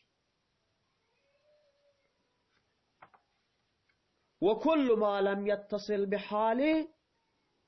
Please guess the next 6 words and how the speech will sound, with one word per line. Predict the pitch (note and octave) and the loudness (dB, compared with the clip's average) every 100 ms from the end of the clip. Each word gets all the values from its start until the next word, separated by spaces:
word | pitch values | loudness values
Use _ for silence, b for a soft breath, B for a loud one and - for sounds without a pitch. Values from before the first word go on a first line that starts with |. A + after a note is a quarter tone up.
| _ _ _ _ _ _ _ | _ _ _ _ _ _ _
اسناده | F#3+ F#3+ G3 G3+ G3 C#4+ D4+ C#4+ C4 F#3+ | -4 -2 -2 0 0 2 2 2 2 0
منقطع | F3+ E3+ B3 C#4+ G#3+ G3+ | 0 -4 -4 -4 -2 0
الاوصال. | F#3 G#3 A#3+ B3 - D3 C#3+ - F3 D3+ B2+ B2 A#2+ | 2 0 -2 -6 -2 -2 -2 -4 -4 -2 -4 -6 -8
بیت | E3 G#3 B3 G#3 G#3+ A#3+ B3 - _ _ _ _ _ _ - | -2 0 0 0 2 0 -2 -10 _ _ _ _ _ _ -10
هفدهم | D#3+ - D#3 E3 D3+ | -10 -4 -2 -2 -4
رسیدیم. | B2+ - A#2 A#2 | -6 -10 -12 -12